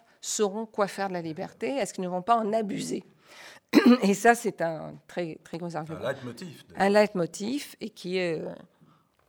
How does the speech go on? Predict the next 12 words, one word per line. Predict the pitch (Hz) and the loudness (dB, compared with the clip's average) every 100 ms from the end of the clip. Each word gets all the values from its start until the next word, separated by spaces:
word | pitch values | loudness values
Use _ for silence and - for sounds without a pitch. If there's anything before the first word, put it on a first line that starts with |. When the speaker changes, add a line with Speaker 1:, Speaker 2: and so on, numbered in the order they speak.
| _ _ _ _ _ _ _ | _ _ _ _ _ _ _
Speaker 1:
donc | 190 202 196 | -4 -4 -2
c'est | 208 - - _ | -4 -4 -10 _
pour | - 208 | -6 0
ça, | 269 | 2
si | 262 226 | 2 0
vous | |
voulez, | 196 | -2
pour, | 208 208 185 170 - | -2 -2 -4 -8 -10
pour, | 196 175 160 | -6 -2 -2
euh, | 156 | -2
souvent, | 147 - 208 220 202 170 | -4 -4 0 2 2 2
euh, | 170 | -2